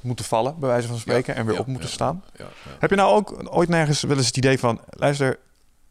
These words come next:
Speaker 1: misschien had dit wel gewoon zo moeten zijn. Misschien heeft dit wel moeten gebeuren en mag ik nu
Speaker 2: Jawel, jawel. Absoluut. Absoluut. Absoluut. <laughs> Het is, eh,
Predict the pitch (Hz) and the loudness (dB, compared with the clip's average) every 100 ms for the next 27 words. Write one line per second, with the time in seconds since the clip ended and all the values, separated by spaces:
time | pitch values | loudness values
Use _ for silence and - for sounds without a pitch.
0 | _ _ _ - _ - _ - - 220 | _ _ _ -20 _ -20 _ -10 0 2
1 | 175 160 135 - 135 120 113 117 - - | 2 2 2 2 -2 0 0 -2 -6 -4
2 | 135 98 95 - 135 127 127 131 113 120 | -4 -4 -6 -2 0 0 0 -2 0 -2
3 | 123 120 - 101 131 170 208 - 120 117 | -2 -6 -8 -2 0 0 -6 -10 -6 -4
4 | 117 117 135 139 - - - - 60 - | -4 -2 -2 -4 -8 -6 -4 -2 -4 -8
5 | 90 90 53 - - - - - 82 64 | -10 -10 -12 -14 -16 -14 -14 -12 -12 -12
6 | - _ _ - 87 - 58 55 - - | -18 _ _ -18 -18 -16 -18 -20 -20 -20
7 | - - _ - - - 53 57 - - | -20 -20 _ -16 -14 -14 -18 -20 -20 -20
8 | _ _ - _ _ _ _ _ _ _ | _ _ -20 _ _ _ _ _ _ _
9 | _ _ _ _ _ - - - - - | _ _ _ _ _ -20 -18 -8 -8 -6
10 | - - _ _ - - - _ - 73 | -10 -14 _ _ -20 -20 -20 _ -16 -12
11 | 69 - 67 65 62 60 | -10 -8 -8 -8 -12 -16